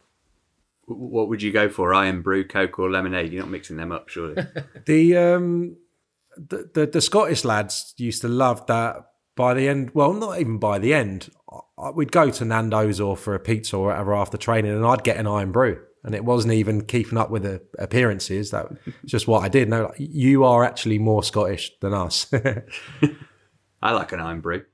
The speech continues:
Speaker 1: to be fair. I mean, can't be very good for you looking at the colour of it. Uh, Abby's just put in the doc that Frank Lampard is also being mentioned for the Ipswich job.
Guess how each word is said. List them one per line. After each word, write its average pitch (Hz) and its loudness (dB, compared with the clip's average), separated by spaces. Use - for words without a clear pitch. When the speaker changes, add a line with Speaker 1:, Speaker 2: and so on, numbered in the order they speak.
Speaker 1:
to 95 -18
be 85 -10
fair. 90 -6
I 87 -10
mean, 90 -10
can't 87 -4
be 90 -8
very 85 -2
good 87 -6
for - -10
you 80 -4
looking - -10
at 82 -18
the 82 -18
colour 85 -6
of 78 -8
it. 87 -10
Uh, 117 -2
Abby's 175 0
just 165 0
put 131 4
in 131 0
the 113 2
doc 120 2
that 107 -4
Frank 135 0
Lampard 113 0
is 95 -6
also 98 -4
being 92 -4
mentioned 90 -8
for - -8
the 95 2
Ipswich - -4
job. 87 -2